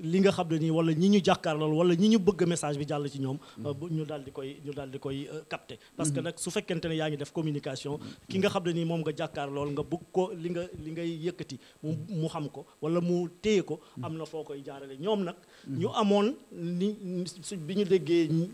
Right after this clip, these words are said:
Speaker 1: euh, borom xam-xam yi, xam-xam yi li ñu wax, ñu amoon benn, euh, taxawaay pédagogique bu ñu taxawoon maanaam, euh, ci seen làkk, ci gëm seen bopp, wante tamit, euh, bëgg a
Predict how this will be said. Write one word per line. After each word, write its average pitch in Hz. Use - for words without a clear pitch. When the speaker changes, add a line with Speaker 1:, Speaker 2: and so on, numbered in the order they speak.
Speaker 1:
euh, 147
borom 165
xam-xam 160
yi, 143
xam-xam 156
yi 135
li 170
ñu 165
wax, 165
ñu 170
amoon 220
benn, 196
euh, 147
taxawaay 170
pédagogique 180
bu 143
ñu 180
taxawoon 165
maanaam, 165
euh, 160
ci 185
seen 214
làkk, 180
ci 214
gëm 247
seen 190
bopp, 160
wante 165
tamit, 170
euh, 160
bëgg 156
a 214